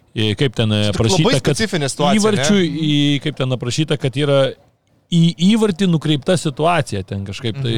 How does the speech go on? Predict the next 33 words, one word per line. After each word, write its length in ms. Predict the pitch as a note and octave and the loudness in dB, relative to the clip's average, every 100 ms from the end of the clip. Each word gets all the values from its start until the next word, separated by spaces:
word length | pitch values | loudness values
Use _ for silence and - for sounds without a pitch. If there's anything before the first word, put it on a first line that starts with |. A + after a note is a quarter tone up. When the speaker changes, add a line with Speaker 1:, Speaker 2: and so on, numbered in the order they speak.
| A2 | -2
Speaker 2:
Mhm. 80 | |
Speaker 1:
na, 80 | A#2+ | -4
tai 200 | A#2 A#2+ A2 | -6 -6 -6
Speaker 2:
Bet 320 | G#2 - - C#3 | -8 -14 -12 -6
čia 80 | |
tokia 160 | D#3+ D#3+ | -4 -2
žiauriai 320 | D3+ G3 D#3 | 0 0 -2
specifinė, 540 | - C3 E3 D#3 B2+ A#2 | -4 -8 -8 -8 -8 -6
nes 140 | A#2 | -2
tu 60 | D3 | 2
Speaker 1:
Jo, 80 | G#3+ | 2
Speaker 2:
žinai, 80 | A3+ | 4
Speaker 1:
jo. 60 | C3 | 2
Speaker 2:
ten 80 | |
žiūri 240 | G#2 D#3+ D#3+ | 2 0 -2
player 380 | B2 D#3 D#3+ C#3+ | -2 0 0 0
encroachmentą 560 | B2+ C3+ D3+ - C#3+ | -2 -2 -2 -4 -6
kaip 160 | C#3+ C#3 | -6 -6
baudinys 480 | C3 B2 D3 F#3 - G#2+ | -4 -4 -2 -2 -2 -6
yra. 220 | G2 F#2+ - - | -10 -14 -12 -4
Speaker 1:
Taip, 0 | |
Speaker 2:
Tą 120 | A#2 | 0
Speaker 1:
taip. 180 | A#2+ A#2 | 2 0
Speaker 2:
į-, 220 | B2 B2 | 0 -4
įbėgimą 400 | B2 A#2 D3 B2 | -4 -2 -2 -2
per 120 | A2 | -4
anksti. 280 | G#2+ G2+ - | -4 -6 -2
Speaker 1:
Jo, 140 | A#2 G#2+ | 2 2
jo. 140 | G#2 F2+ - - | 2 -2 -8 -12
Speaker 2:
O 60 | |
čia 200 | G#2 C#3 C#3 _ _ _ _ _ _ - | -4 -4 -4 _ _ _ _ _ _ -10
išsispyrimas 720 | - C3+ - D#3+ F3+ B2 G2+ - _ _ _ _ _ | -6 -6 -2 0 0 0 -6 -12 _ _ _ _ _
pirmas 440 | D3+ B2+ G2+ - | -4 -4 -6 -10